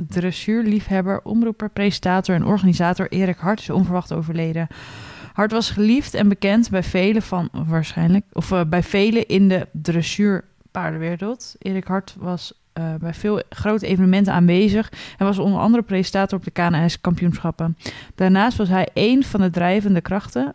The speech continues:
achter de paardensportactiviteiten die door Noord-Hollandse Rijvereniging worden georganiseerd op het terrein van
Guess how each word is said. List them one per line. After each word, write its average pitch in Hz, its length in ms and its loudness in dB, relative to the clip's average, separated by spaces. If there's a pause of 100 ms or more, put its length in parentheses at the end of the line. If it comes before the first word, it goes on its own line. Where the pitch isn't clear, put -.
achter 202 400 -4
de 180 200 -2 (100)
paardensportactiviteiten 185 1400 -2
die 185 140 2
door 175 240 0
Noord-Hollandse 175 680 0
Rijvereniging 170 640 -2
worden 165 200 -4
georganiseerd 170 580 -2
op 175 80 -14
het 160 160 -10
terrein 175 320 0
van 180 200 -2